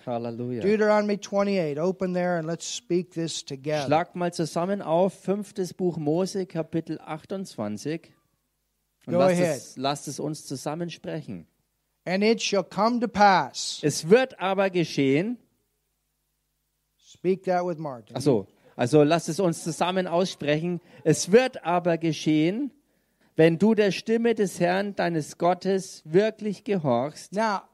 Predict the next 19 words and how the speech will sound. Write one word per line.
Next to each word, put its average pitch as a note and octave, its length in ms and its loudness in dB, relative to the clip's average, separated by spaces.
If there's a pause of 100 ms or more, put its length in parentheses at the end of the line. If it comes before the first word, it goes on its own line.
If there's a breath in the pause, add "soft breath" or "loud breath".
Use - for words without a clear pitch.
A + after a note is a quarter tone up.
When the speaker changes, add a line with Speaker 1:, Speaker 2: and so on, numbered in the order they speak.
Speaker 2:
what G#3+ 260 0
is D4+ 260 -4
that? D#3 300 -6 (400)
Speaker 1:
Was A#2+ 200 0
bedeutet E3 420 0
das? A2 140 -4
Speaker 2:
That's F3+ 340 -4
considering. A#3+ 960 -4 (140)
Speaker 1:
Das F3 300 0
ist D#3+ 220 -2
wirklich F#3+ 440 2
in E3 140 -2
Betracht D#3+ 460 -4
ziehen. F3+ 120 -4
Speaker 2:
Exactly G#3 420 -2
what A3+ 220 -4
we A#3+ 120 -8
talked F3+ 300 -8
about. B2+ 280 -14